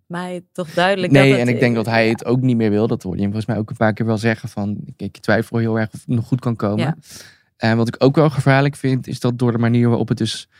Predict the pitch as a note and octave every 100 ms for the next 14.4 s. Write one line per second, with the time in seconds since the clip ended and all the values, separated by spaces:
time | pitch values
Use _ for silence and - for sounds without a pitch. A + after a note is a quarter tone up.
0 | _ _ _ - A2 A#2 A2 A2+ A2+ -
1 | - A#2+ A2+ A2+ A#2 B2 A#2+ A#2+ B2 A#2+
2 | - A2+ A2+ A2+ A2 A2+ F3 A#2+ - B2+
3 | B2+ - B2 A#2+ A2 - A2+ A#2 A#2 A2+
4 | A2+ A#2+ - A#2 A2+ A#2 A#2+ - - -
5 | - _ _ - B2 - A#2 B2 A#2+ A#2+
6 | - A#2 - C3 B2 A2+ - A#2 A2+ B2
7 | - _ _ - C3 B2+ A#2+ A#2+ A#2 C#3
8 | C#3+ C#3 D3+ D#3+ D3 - C#3+ C#3+ C#3 C#3
9 | C#3 D3 G3+ E3+ - _ - A2+ A2 B2
10 | A#2+ A2+ - A#2+ A#2+ A2+ G#2 G#2+ B2+ -
11 | B2 A2 - _ _ _ _ - A2 -
12 | A#2 A#2 A2+ A#2 A#2 A#2+ A#2+ A#2 A#2+ A2+
13 | A2+ - - A2 A#2 - A#2 A2 B2+ -
14 | G#2+ A#2 E3+